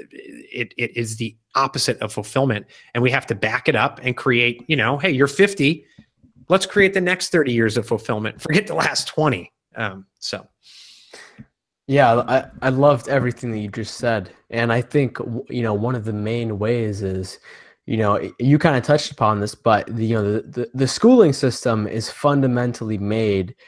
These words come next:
Speaker 2: to create factory workers, people that are able to fit in the line. So,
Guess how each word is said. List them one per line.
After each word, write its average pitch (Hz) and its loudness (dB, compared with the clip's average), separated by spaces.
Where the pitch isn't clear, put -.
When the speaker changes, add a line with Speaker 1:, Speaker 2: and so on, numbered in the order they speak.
Speaker 2:
to - -4
create 113 0
factory 107 0
workers, - -12
people 135 2
that 113 2
are 107 2
able 117 2
to 110 2
fit 127 2
in 117 0
the 104 2
line. 95 0
So, 120 2